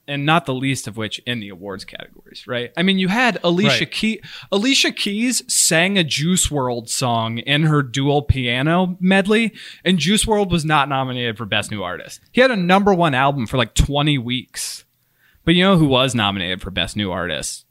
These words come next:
Speaker 1: Like, B B Rexha. Or, like, Chlo-, I'm sorry, Chloe and Halle. You seem very nice. I just don't understand how, like
Speaker 2: But that's,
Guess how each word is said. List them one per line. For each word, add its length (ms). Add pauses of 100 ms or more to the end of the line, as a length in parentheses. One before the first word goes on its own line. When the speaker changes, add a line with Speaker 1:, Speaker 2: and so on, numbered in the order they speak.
(140)
Speaker 1:
Like, 140 (400)
B 140
B 140
Rexha. 640 (800)
Or, 160
like, 380
Chlo-, 280 (220)
I'm 200
sorry, 560
Chloe 320
and 100
Halle. 320
You 160
seem 380
very 420
nice. 640
I 140
just 380
don't 380
understand 800 (180)
how, 420
like 260 (1200)
Speaker 2:
But 140
that's, 300